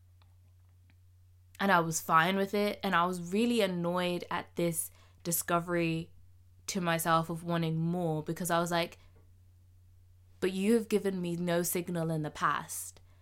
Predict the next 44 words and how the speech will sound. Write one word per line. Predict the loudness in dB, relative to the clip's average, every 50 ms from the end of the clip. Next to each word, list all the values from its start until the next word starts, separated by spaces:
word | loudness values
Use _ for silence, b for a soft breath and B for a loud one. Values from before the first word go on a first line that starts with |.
| b b b
This | 2 2 2
is | 4
what | 6 6 8 8
I |
was | 6 6
saying | 2 2 0 0
to | -2
myself. | -4 -4 -4 -4 -4 -2 -2
I |
was | -2 -2
kind | 0 -2 -2 0
of | 0
like, | -2 -2 -2 -2
"You've | -4 -2 -2 -2 2
given | 4 4 6 6 4 2
me | 2 0 -2 -2
no | 0 0 0 0 0 0
signal | 0 0 2 2 0 0 -2 -4 -6 -6 -6 -6
in | -6 -6
the | -6 -6
past | -6 -2 2 2 2 2 0 -4 -10 -16 B B B B B B
that | 4 6
actually | 6 6 6 4 -2 -4 -2 -2
you | -2 -2 -2 -2 -2 -2
wanted | -2 -2 -4 -6 -6 -6 -4
more. | -2 0 0 2 0 0 -4 -6 B B B B
Like, | B -4 -4 -2
we | 0 2 2 2 2
knew | 2 2 4 4 2 2
what | 0 -2 -2
this | -2 -4 -4
agreement | -4 -4 -2 -2 0 0 0 -2 -4 -4 -4
was. | -2 -2 -2 -2 -4 -6 -10 -12 b b b b b
And | -4 0 2
now | 6 6 8 6 6 4
all | 2 0 0
of | 2 0
a | 0 -2
sudden | -2 -2 -2 -2 -2 -2
you've | -4 -4 -4 -4
changed | -4 -2 -2 0 0 -2 -2 0
your | 0 0
mind. | 0 0 0 0 0 0 0 0 -2 -2 0
Like, | 0 -2 -2 -4 -8